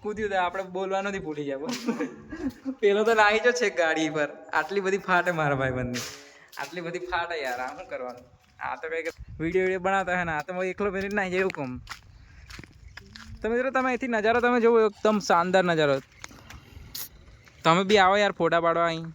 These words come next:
શાનદાર લોકેશન. આપણા ગામડામાં આવું હોય, ફોટા પાડવા નહીં આવે એવું પણ. તો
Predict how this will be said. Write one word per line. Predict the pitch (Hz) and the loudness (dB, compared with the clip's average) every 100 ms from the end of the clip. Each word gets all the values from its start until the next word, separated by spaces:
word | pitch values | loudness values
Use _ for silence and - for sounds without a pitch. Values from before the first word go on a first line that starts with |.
| - | -12
શાનદાર | - 143 147 156 | -4 -4 -2 -2
લોકેશન. | 147 135 151 156 | -2 -4 -8 -4
આપણા | 143 151 147 | -4 -2 -2
ગામડામાં | 147 143 156 151 143 | -2 -2 -2 -2 -2
આવું | 156 | -2
હોય, | 151 175 147 - - - - - - 160 | 0 -2 -2 -10 -20 -20 -20 -20 -20 -12
ફોટા | 143 143 156 | -8 -4 -2
પાડવા | 165 160 | -2 -2
નહીં | 165 165 | -4 -4
આવે | 165 | -2
એવું | 160 165 | -4 -4
પણ. | 180 185 - - - - _ - - - _ - - - - - - - | -8 -10 -16 -20 -20 -20 _ -20 -20 -20 _ -18 -18 -18 -20 -20 -20 -20
તો | - | -10